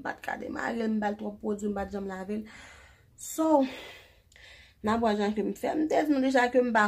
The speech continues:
konn pen timoun. Nou konnen m pa konn pen. E la wè si nou wè ti kouri yo konsa. Se nou wè, so, m pa konn pen timoun.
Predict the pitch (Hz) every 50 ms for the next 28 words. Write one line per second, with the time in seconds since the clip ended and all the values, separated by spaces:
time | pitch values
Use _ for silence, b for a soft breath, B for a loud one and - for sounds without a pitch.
0 | 214 208 202 208 196 - 202 196 190 185 180 - - 202 202 202 190 185 180 190
1 | 208 208 208 254 262 247 240 226 208 185 190 - - 180 175 180 - - 175 170
2 | 170 180 185 190 190 196 208 220 214 214 214 - 208 208 208 196 190 190 - 202
3 | - - 208 202 202 202 196 185 180 180 185 185 180 180 - - 233 247 254 254
4 | 254 254 b b b b b b b b b b b b - - 202 - 220 208
5 | 208 202 196 196 190 196 202 214 208 220 220 226 262 262 269 247 247 247 240 240
6 | 226 226 220 214 202 202 - - - - - - 311 311